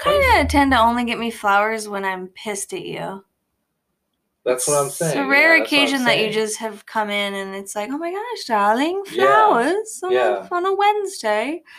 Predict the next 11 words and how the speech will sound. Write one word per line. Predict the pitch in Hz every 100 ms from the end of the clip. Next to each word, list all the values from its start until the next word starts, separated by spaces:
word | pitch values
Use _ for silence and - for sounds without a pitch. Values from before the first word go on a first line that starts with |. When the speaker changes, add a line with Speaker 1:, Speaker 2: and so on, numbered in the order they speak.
| - - _ -
Speaker 2:
Uh, | 226
but | 277
that's | 587 640
fine. | 480 494 539
You | 440
know, | 339
angry | 302 311 320
flowers | 311 269 262 277 277
are | 254 247 254
still | - - 233 277
flowers. | - - 302 247 196 117 165 247 285 -